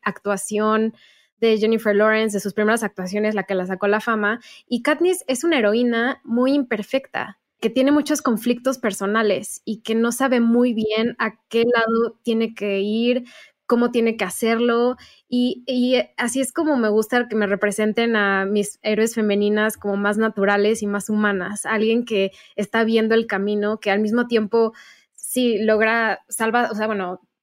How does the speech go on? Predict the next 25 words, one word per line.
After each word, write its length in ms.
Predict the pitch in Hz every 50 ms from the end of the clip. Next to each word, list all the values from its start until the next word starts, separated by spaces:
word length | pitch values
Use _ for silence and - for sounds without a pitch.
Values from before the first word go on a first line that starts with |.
| _ -
eh, 520 | 208 196 190 190 185 185 180 180 185 180 _ _
no 180 | - 220 233 226
salva 220 | 240 285 277 240
a 40 | 202
su 100 | - 202
hermana, 400 | 190 190 190 196 202 220 - - -
pero 160 | 226 196 190
la 160 | 185 185 185 -
protege 480 | 196 180 180 - - 208 196 - 220
a 100 | 214 202
todos 260 | - - 202 208 208
sentidos, 540 | 202 185 180 170 196 202 190 202 208 233 226
o 60 | 208
sea, 160 | 185 - 185 185
sí, 340 | - - 196 202 196 175 _ _ _ -
básicamente 580 | 190 - 208 208 202 196 175 180 180 - 208
salvándola 520 | 196 - 185 190 196 196 196 202 202 202 185
a 40 |
su 100 | - - 190
hermana, 460 | 185 185 196 196 202 202 196 196 190 - - - - - _
cómo 180 | - - 240 247
protege 360 | 233 208 202 208 214 - 220
a 20 | 208
su 160 | - - 214
mamá, 580 | 208 190 185 190 202 202 208 208 208 208 208